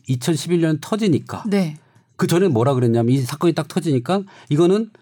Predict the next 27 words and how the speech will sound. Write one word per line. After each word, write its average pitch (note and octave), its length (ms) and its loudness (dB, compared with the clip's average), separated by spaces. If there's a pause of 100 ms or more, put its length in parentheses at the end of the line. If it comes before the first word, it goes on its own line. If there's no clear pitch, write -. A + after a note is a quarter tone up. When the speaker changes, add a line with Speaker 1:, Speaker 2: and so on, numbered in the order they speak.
Speaker 1:
소비자들이 F#3 760 2
책임질 G3+ 460 2
일이라고 B2 400 2
환경부에서 C#3 460 2
얘기를 F2+ 260 0
해-, A#2+ 100 0
합니다. A2+ 560 -2 (100)
Speaker 2:
네. G3 280 2 (240)
어떻게 G#3+ 220 -6
이렇게 C#4 200 -4
무책임한 B3+ 560 -2
말을 E3 200 -2
할 E3+ 100 -6
수가 D#3 200 -10
있죠? E3+ 300 -10
Speaker 1:
그러다가 G3 480 2
Speaker 2:
예. D#3+ 300 -4 (260)
Speaker 1:
이건 F#3 220 2
아니다 F3 320 2
싶었겠죠. - 1400 -6
그래서 C3+ 180 2
Speaker 2:
네. B2 60 2
Speaker 1:
이천십삼 F3+ 640 0
년인가 D3 400 2
십오 E3+ 260 0
년 C3+ 180 4
후에 A#2+ 380 0